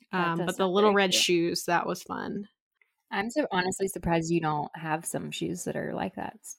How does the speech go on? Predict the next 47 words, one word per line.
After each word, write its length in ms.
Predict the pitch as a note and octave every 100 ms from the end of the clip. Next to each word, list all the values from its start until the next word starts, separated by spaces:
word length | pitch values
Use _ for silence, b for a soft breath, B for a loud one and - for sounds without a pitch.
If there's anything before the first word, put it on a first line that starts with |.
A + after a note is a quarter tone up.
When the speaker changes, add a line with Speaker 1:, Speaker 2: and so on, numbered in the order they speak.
| -
Speaker 1:
to 80 | F3+
this 200 | D#3+ -
day. 220 | - G3 -
Speaker 2:
<laughs> 0 |
I 1200 | C4 - - F4 E4+ - A#3 - - - F#4 G#4+
could 120 | C#5
probably 220 | C#5 C4 E3+
pull 140 | D#3
it 40 |
off. 120 | E3 B3+
My 140 | F#4
wedding 240 | F#4+ A4
Speaker 1:
You 0 |
Speaker 2:
shoes 220 | D4+ G#3 F#3+
Speaker 1:
could 20 |
Speaker 2:
were 100 | E3+
red. 340 | - F#3 B3
Speaker 1:
definitely 720 | G3+ C4 F#4 F4+ - D#3 E3 D#3+
pull 220 | E3 -
it 80 | -
off. 240 | - - _ _ _ _ _ _
Speaker 2:
But, 500 | A3 G3+ G3+ F#3+ D#3+ - _ _ G#3+
and 200 | A#3 A3+
I 120 | G#3
was 160 | A#3 A#3
Zorro 580 | G#3 F3+ G3 G#3+ A3 A3
in 140 | F#3+
college. 440 | F#3 F3+ F3 F#3 F#3+
That 140 | -
was, 140 | F3+ -
that 140 | F#3
was 120 | F3 E3+
really 180 | E3+
fun. 380 | F3 - F#3 G3 - _
Like 200 | - E3+
a 40 | E3
Speaker 1:
Mm-hmm. 20 |
Speaker 2:
mustache 800 | D3 E3 E3+ - E3 E3 E3+ -
and 80 | E3
a 60 |
sword. 480 | D#3+ D#3+ E3 E3 E3+ E3 _ -
That 100 | D3
was 140 | E3
Speaker 1:
That's 160 | E3+ -
fun. 120 | -
Speaker 2:
pretty 140 | -
interesting. 440 | F3+ - - -